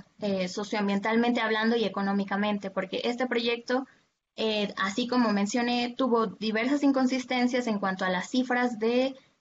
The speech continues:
empleo que iba a generar, en cuanto a las cifras de, relacionadas a la, la cantidad de agua que iban a,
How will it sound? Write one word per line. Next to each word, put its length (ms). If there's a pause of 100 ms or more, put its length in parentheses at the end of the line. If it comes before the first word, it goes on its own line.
empleo 580
que 100
iba 200
a 80
generar, 760
en 220
cuanto 340
a 60
las 140
cifras 380
de, 400 (380)
relacionadas 720
a 100
la, 240
la 160
cantidad 420
de 120
agua 260
que 120
iban 440
a, 540